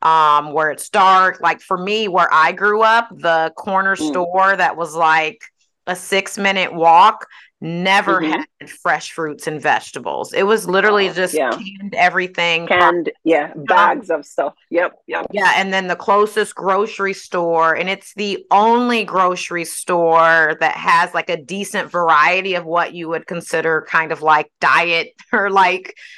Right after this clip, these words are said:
Speaker 1: you know, mainstream food or whatever. It's a twelve
Speaker 2: Mm.
Speaker 1: minute car ride, and it is the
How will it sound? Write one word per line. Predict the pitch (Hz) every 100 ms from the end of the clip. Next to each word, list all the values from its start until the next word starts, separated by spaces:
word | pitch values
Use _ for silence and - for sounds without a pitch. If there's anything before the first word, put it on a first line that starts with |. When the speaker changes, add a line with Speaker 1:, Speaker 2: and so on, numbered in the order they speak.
| -
Speaker 1:
you | 208 220
know, | 196 185
mainstream | 185 202 214 233 - 202 190 180 180
food | - 226 240
or | 214
whatever. | 175 170 160 151 165 170 170 - _ -
It's | 247
a | 277
twelve | 240 233 220 196
Speaker 2:
Mm. |
Speaker 1:
minute | 202 190 -
car | - 202 208 214
ride, | 175 151 156 165
and | 175
it | 190
is | 214 196
the | 180 202